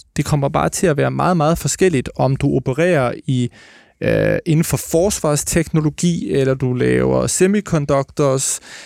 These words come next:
Jamen, der er det klart, at der har verden jo til en vis grad,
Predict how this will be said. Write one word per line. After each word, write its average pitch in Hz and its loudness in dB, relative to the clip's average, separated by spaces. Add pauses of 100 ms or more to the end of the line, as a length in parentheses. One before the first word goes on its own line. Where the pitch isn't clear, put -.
(280)
Jamen, 139 0
der 175 2
er 202 0
det 196 -2
klart, 160 0
at 127 -4
der 160 2
har 160 0
verden 139 0
jo 135 -2
til - 0
en 123 0
vis 190 2
grad, 135 -2